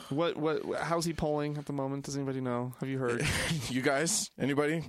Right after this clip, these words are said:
Speaker 2: pipe up
Speaker 1: Uh,
Speaker 2: if
Speaker 1: yeah,
Speaker 2: you, if you have anything to say.
Speaker 1: Dan and I don't know.
Speaker 2: Yeah,
Speaker 1: Anyway.
Speaker 2: well, I have no idea.
Speaker 1: Uh,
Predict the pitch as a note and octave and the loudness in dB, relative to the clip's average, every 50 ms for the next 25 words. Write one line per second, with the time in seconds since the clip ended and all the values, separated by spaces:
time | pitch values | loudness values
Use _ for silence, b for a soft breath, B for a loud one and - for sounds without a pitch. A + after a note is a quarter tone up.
0 | - - C#3+ C#3 B2 D3+ C#3+ B2+ A2 G#2+ G#2+ G#2 G2+ - A#2 - A2+ A2 A#2+ A#2+ | 0 0 2 2 4 2 2 4 2 2 2 2 2 2 2 0 0 0 0 0
1 | A#2+ A#2 A#2 A2+ A2+ A2+ A2 B2 B2+ A2 G#2+ F#2+ F#2+ B2+ B2 A2+ G2 F2 - - | 2 2 0 0 0 0 0 0 2 2 2 2 2 2 2 2 0 -2 -2 -4
2 | - G#1 G#1 G#1+ B1+ D2 - - - - G#2+ G2 F#2 F#2 F2 E2 G2 G2 E2 D#2 | -4 -6 -6 -6 -6 -6 -8 -6 -2 -2 0 0 0 0 0 0 0 0 -2 -2
3 | E2+ D#2+ E2 E2 E2+ E2 E2 D#2 C#2+ - A2+ B2 B2 A#2+ A#2 A2+ A2 | -2 0 0 0 0 0 -2 -2 0 0 2 2 2 2 2 2 0